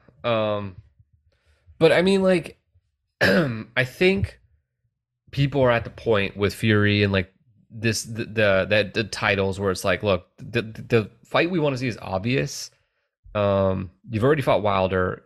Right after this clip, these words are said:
You're not gonna fight Joshua, at least in the meantime. Just do the right thing and fight Usyk." I mean, that's, that is the most interesting option for Fury right now,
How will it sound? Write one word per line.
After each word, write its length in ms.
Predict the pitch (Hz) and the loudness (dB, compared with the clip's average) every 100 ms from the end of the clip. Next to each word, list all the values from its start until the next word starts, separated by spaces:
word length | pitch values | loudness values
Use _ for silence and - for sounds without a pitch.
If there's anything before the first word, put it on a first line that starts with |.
| - | -6
You're 120 | 98 | -2
not 160 | 110 | 0
gonna 120 | 107 101 | -2 -4
fight 180 | 95 | -4
Joshua, 500 | 95 87 85 95 87 | -4 -4 -4 -4 -4
at 80 | 76 | -4
least 180 | 98 95 | -6 -8
in 60 | 92 | -8
the 40 | |
meantime. 500 | 87 87 90 87 87 _ _ _ _ 107 | -6 -4 -4 -4 -6 _ _ _ _ -14
Just 240 | 101 110 104 | -8 -6 0
do 160 | 117 | 0
the 100 | 117 | 2
right 220 | 104 92 | 0 0
thing 180 | - 98 | -2 -4
and 80 | 92 | -2
fight 200 | 101 - | -2 -2
Usyk." 420 | 101 90 87 85 | -4 -4 -4 -2
I 60 | 90 | -2
mean, 140 | 98 | -2
that's, 180 | 104 107 | -2 -2
that 200 | 110 113 | 0 2
is 160 | 135 107 | 2 2
the 60 | |
most 220 | 113 101 | 0 0
interesting 440 | 113 107 98 - 95 | 0 -2 -6 -4 0
option 320 | 95 92 98 | 0 -2 -6
for 140 | 87 | -10
Fury 340 | 95 113 104 92 | -8 -2 0 0
right 220 | 90 80 | 0 -2
now, 340 | 92 90 90 | -2 0 -2